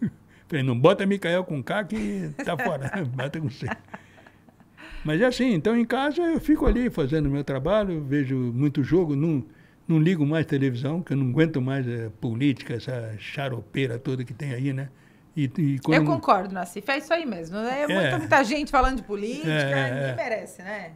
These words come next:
Speaker 1: Não,
Speaker 2: É.
Speaker 1: e aí, e aí, assim, tu vai confiar em quem? Tem
Speaker 2: Confia
Speaker 1: gente
Speaker 2: na gente aqui, pô.
Speaker 1: Não, não, mas aqui é rádio, eu tô falando T V.
Speaker 2: Ah, tá.
Speaker 1: Aí, pô, tu,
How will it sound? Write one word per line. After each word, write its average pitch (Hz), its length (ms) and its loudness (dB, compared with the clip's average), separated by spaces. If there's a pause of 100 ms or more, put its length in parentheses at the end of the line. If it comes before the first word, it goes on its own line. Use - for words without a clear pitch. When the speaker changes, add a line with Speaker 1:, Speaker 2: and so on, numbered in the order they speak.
(120)
Speaker 1:
Não, 247 140 2
Speaker 2:
É. 180 80 6
Speaker 1:
e 196 40 8
aí, 220 240 2
e 196 60 6
aí, 247 180 4
assim, 240 320 4
tu 196 140 4
vai 233 180 6
confiar 226 440 2
em 185 80 4
quem? 123 340 0 (720)
Tem 175 100 2
Speaker 2:
Confia 180 160 2
Speaker 1:
gente 180 80 2
Speaker 2:
na 240 120 2
gente 311 300 -6
aqui, 403 240 -4
pô. 214 120 -4
Speaker 1:
Não, 277 120 4
não, 247 140 4
mas 127 200 0
aqui 135 200 0
é 233 60 4
rádio, 156 260 2
eu 117 40 -2
tô 139 100 -4
falando 151 220 -2
T 196 120 2
V. 147 300 2
Speaker 2:
Ah, 202 160 -2
tá. 175 220 -12 (280)
Speaker 1:
Aí, 175 260 2
pô, 220 300 2
tu, 185 220 4